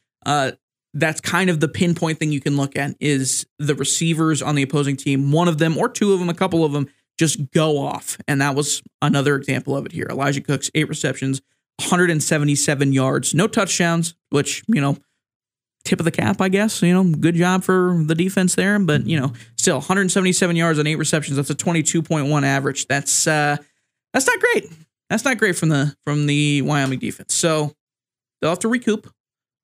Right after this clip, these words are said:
Three and three on the season. Still a decent amount of time left. You know, I don't think the Mountain West is necessarily lost yet.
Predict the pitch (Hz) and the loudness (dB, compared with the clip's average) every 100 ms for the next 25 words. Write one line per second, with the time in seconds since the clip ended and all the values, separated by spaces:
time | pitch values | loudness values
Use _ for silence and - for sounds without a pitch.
0 | _ _ - 165 247 247 247 247 254 185 | _ _ -2 2 2 2 2 2 2 2
1 | 175 170 165 - _ - 170 226 208 226 | 2 2 -2 -6 _ -4 0 0 0 0
2 | 247 240 247 254 175 170 156 156 - 147 | 2 2 2 0 0 2 2 0 -2 -2
3 | 143 156 185 220 208 196 202 190 185 180 | 0 -2 -2 -4 -2 -2 0 0 0 0
4 | 170 165 170 - 185 190 175 156 175 214 | 0 0 0 0 2 2 2 2 2 2
5 | 185 156 147 139 | 2 4 2 -4